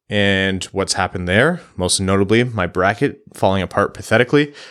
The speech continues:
Uh, but no, seriously, the, uh, the playoffs progressing in a way I think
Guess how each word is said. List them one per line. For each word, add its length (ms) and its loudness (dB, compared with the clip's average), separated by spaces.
Uh, 160 2
but 120 0
no, 120 -2
seriously, 380 0
the, 460 -2
uh, 400 -2
the 140 -16
playoffs 320 2
progressing 400 0
in 60 -2
a 60 -2
way 140 2
I 60 2
think 220 -10